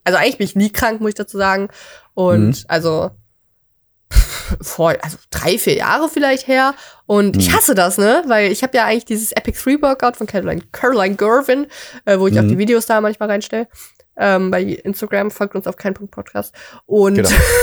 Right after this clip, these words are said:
Speaker 1: <laughs> und, ähm, d-, das, das habe ich jetzt eine Woche ausgesetzt. Und ich hasse das, weil, ähm, die hat, die macht das ja live, ne? Also, was heißt live? Also, ne, die lädt ja dann, äh,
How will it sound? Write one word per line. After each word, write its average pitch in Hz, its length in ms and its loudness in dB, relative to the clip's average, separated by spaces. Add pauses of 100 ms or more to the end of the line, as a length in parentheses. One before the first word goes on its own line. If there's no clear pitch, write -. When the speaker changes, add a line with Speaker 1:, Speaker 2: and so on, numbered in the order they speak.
(200)
Speaker 1:
<laughs> 381 580 -4
und, 185 640 2
ähm, 175 560 0 (600)
d-, 156 240 0
das, - 280 -2
das - 180 -2
habe 175 100 2
ich - 80 -6
jetzt - 140 -6
eine 208 80 0
Woche 247 260 -2
ausgesetzt. 165 580 -2
Und 214 100 -4
ich - 100 -6
hasse 269 200 0
das, 202 200 2
weil, 208 260 2 (280)
ähm, 208 580 2 (240)
die 233 120 2
hat, 254 200 0
die 233 120 -2
macht 240 180 0
das 269 100 0
ja 240 60 2
live, 226 360 2
ne? 208 100 2
Also, 143 280 -2
was - 100 -20
heißt 185 120 -14
live? 180 200 2
Also, 190 180 2
ne, 190 120 4
die 190 100 2 (180)
lädt 208 140 0
ja 208 120 2
dann, 190 280 0 (340)
äh, 180 380 0